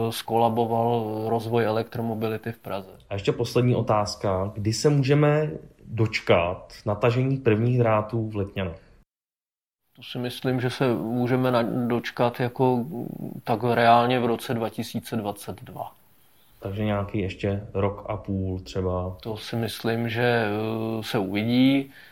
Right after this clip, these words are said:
Speaker 1: Jako, eh, budeme samozřejmě informovat v momentě, kdy dosáhneme nějakého podstatného milníku. Každopádně jako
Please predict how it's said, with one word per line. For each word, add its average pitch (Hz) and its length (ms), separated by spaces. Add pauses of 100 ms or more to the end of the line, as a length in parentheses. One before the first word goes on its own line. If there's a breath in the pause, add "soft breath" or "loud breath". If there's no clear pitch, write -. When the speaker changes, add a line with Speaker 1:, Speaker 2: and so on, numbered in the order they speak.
(220 loud breath)
Speaker 1:
Jako, 117 640
eh, 117 640
budeme 120 560
samozřejmě 117 680
informovat 117 760
v 110 60
momentě, 117 400
kdy 120 160
dosáhneme 117 720
nějakého 117 580
podstatného 117 720
milníku. 117 760 (400 loud breath)
Každopádně 110 760
jako 120 440